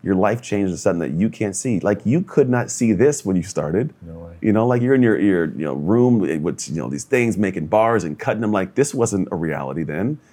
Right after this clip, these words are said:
Speaker 1: not even a visual, but there was some part of that dark energy that got built from the dark work that just won't stop now.
Speaker 2: Mm.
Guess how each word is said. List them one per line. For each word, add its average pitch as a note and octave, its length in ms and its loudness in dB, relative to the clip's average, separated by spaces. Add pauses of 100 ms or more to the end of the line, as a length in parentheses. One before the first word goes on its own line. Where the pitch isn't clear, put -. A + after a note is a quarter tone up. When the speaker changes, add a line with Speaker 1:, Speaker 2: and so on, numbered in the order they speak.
Speaker 1:
not C#3+ 100 -2
even A2+ 140 0
a G2 40 0
visual, F#2 520 0 (300)
but F#2 100 -2
there G#2 100 2
was G2 140 0
some G#2+ 240 0
part G#2+ 220 -2
of G2 40 0
that D#2+ 120 -4
dark D#2+ 240 -6
energy F#2+ 260 -2
that F2+ 80 -2
got B1 160 -6
built - 180 -2
from - 80 -14
the E2 80 -6
dark B1+ 220 -6
work G#2+ 260 0
that - 140 -10
just - 520 -4
won't D#2+ 380 -4
stop - 340 -8
now. - 200 -12 (260)
Speaker 2:
Mm. E2 320 -12